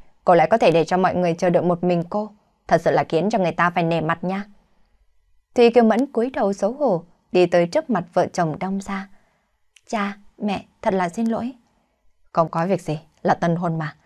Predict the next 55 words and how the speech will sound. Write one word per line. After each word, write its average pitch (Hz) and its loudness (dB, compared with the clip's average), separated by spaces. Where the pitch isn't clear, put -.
còn 175 4
tránh 175 0
khỏi 175 -2
có - -2
một 180 0
chút 226 -4
dậy - -4
trễ." 160 -6
Bà 170 2
Đông 165 2
đối 170 4
với 180 4
cô 175 4
dịu 175 0
dàng 170 -4
cười 175 -2
nói, 165 -6
không 214 4
để 196 2
cho 277 -8
cô 277 0
phải 202 -6
khó 180 -10
xử. 233 -6
"Hừm, 226 2
Tuấn 180 2
Giật 208 8
sáng 175 0
sớm 180 2
đã - 0
phải 185 0
đến 175 2
công 202 2
ty 196 2
làm 180 -2
việc 170 0
rồi 175 -2
đó." 196 -8
Ngụ 180 4
ý 170 0
là 220 4
người 170 0
làm 156 -2
vợ 175 -2
như 202 -2
cô, 208 -6
lại 214 4
có 302 2
thể 311 -2
ngủ 190 2
một 190 2
mạch 185 -2
đến 196 0
lúc 349 -4
mặt 226 -2